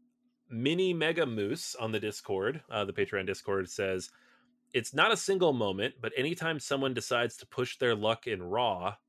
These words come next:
when they're the only player left with a bidding token, and the end of the round is only a single Raw tile away from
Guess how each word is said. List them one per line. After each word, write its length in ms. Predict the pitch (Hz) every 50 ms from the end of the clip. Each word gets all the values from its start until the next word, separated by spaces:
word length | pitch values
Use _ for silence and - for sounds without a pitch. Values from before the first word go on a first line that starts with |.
| _ _ _ _ _
when 120 | - 101 98
they're 120 | 107 101
the 100 | 110 120
only 260 | 110 110 110 123 127
player 340 | 113 - - 117 113 110 101
left 520 | 95 92 101 120 160 165 - - - -
with 120 | - 120 107
a 40 | 98
bidding 280 | 87 107 107 123 139 131
token, 460 | - 170 170 170 185 180 180 180 - - _ _ _ _ _ _ _ _ _ _
and 100 | 113 104
the 120 | 107 113 -
end 140 | 117 117 131
of 80 | 131
the 80 | 120 113
round 300 | 107 110 113 120 123 117
is 100 | 101 107
only 200 | 104 107 110 107
a 60 | 101
single 400 | - - - 117 110 113 110 101
Raw 220 | 98 101 104 113
tile 320 | 110 - - 113 113 110 107
away 220 | 98 95 101 110
from 200 | 110 - 101 98